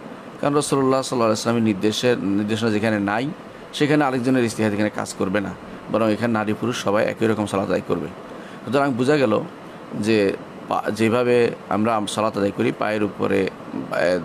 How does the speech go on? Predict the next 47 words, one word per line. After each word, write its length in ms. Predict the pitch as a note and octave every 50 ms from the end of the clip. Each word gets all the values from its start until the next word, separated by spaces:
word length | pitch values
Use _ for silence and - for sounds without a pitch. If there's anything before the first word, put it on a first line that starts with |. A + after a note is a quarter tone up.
| G2+ -
দুই, 140 | A#2 A#2
দুই 220 | G#2+ G2 G#2 A#2+ A#2
রাকাত 380 | A2 G#2+ - G#2+ G#2 - -
হলে, 260 | G#2+ A2+ A#2 A#2 A#2 - - - - - - - - - - -
দুই 100 | F#2+ A#2+
রাকাত 220 | A#2+ A2+ A2 G#2 F#2
বিশিষ্ট 220 | G#2 G#2+ - - G#2+
সালাত 340 | F#2+ G#2 G2+ G#2 - -
হলে 200 | A2 G#2 G#2 C3+ D3 - - - - - - - - - - -
পায়ের 220 | A#2 A2+ A2 G#2+
উপরে 200 | G#2 G2+ G#2+ G2+
বসা, 300 | G2 F#2+ G2+ - - -
আর 60 | D#3 C3
চার 160 | - B2+ A2+
রাকাত 160 | A2+ A2 G2
বিশিষ্ট 280 | G2 G#2 G2+ A#2 A2 -
সালাত 220 | G#2 G#2+ G#2+ A2
হলে 100 | A2+ A2+ G#2 - -
প্রথম 300 | - A#2+ - G#2+ A2 A2 G2 - - - - - - - - - -
দুই 120 | G#2+ A2 A2+
রাকাতে 300 | A2+ G#2+ G#2+ G#2 G#2 G#2
পায়ের 260 | G#2 G#2 G#2 G#2 G2+
উপরে, 220 | G2 G2 A2+ C#3
আর 80 | D3 G#2+ - -
পরের 220 | A2 G#2 G#2 G2
দুই 80 | G2 G2+
রাকাতে 300 | G#2 F#2+ G2 G2 - G2
নিতম্বর 300 | G2 F#2 G#2 G2 G2 G2
বসা, 220 | G2 A2 C3+ G3
এটাই 200 | - - F3+ D#3
সুন্নত। 280 | - - D3 C3 - - - - - - - - - - - - - - - -
এটা 400 | - B2+ - C#3+ B2+ B2 A#2 - - - - -
পা-, 80 | - - - -
নারী 220 | - A2 A2 G#2+
পুরুষ 240 | G#2+ - A#2+ A#2 G#2
উভয়ের 240 | G#2 G2 A2 A#2 A2+
জন্যই 240 | A#2+ C3 C3+ C#3+ C3+
সুন্নত। 280 | - D3 C#3 C#3+ C#3+ - - - - - - - -
এটা 160 | - - F#3+
একটা 140 | F3+ F#3+ F3
সুন্নত, 380 | - - - D3+ D#3 E3+ D#3+ B2+
যদি 140 | B2+ C#3
পালন 280 | B2 C3+ A#2+ A#2 A#2+ A2+
করতে 260 | G2+ A2+ G#2 - A#2+
পারে 180 | A2+ A#2 A2+ A2
ভালো, 220 | G2 G2+ - D#3+
নাহলে 320 | F3 F3+ F3 F3 F3 E3+